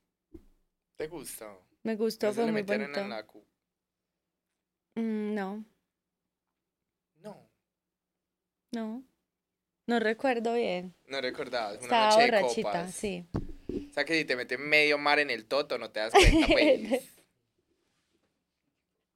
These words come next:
Speaker 2: Es que
Speaker 1: A ver,
Speaker 2: Estúpida.
Speaker 1: ¿será que es que YouTube
Speaker 2: Ay, no,
Speaker 1: reconoce
Speaker 2: yo
Speaker 1: la
Speaker 2: me,
Speaker 1: palabra toto?
Speaker 2: vean, de verdad, yo me siento toda rara hablando de todos estos temas. Juan Camilo es el único que me saca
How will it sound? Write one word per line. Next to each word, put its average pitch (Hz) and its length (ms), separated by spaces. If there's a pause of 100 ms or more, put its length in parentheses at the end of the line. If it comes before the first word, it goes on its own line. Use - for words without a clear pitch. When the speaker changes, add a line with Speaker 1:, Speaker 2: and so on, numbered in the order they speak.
(120)
Speaker 2:
Es - 180
que 247 380 (1700)
Speaker 1:
A 539 200
ver, 294 260 (100)
Speaker 2:
Estúpida. 262 720
Speaker 1:
¿será 220 140
que 294 80
es 311 80
que 311 120
YouTube 262 220
Speaker 2:
Ay, 330 140
no, 320 100
Speaker 1:
reconoce 320 140
Speaker 2:
yo 311 40
Speaker 1:
la 294 60
Speaker 2:
me, 277 80
Speaker 1:
palabra 226 300
toto? - 140
Speaker 2:
vean, 262 340
de 269 80
verdad, 269 300
yo 262 140
me 240 120
siento 269 300
toda 262 220
rara 247 220
hablando 247 280
de 233 80
todos 196 200
estos 208 220
temas. 202 320
Juan 208 160
Camilo 220 360
es 214 100
el 202 200
único 240 360
que 220 120
me 185 180
saca 196 400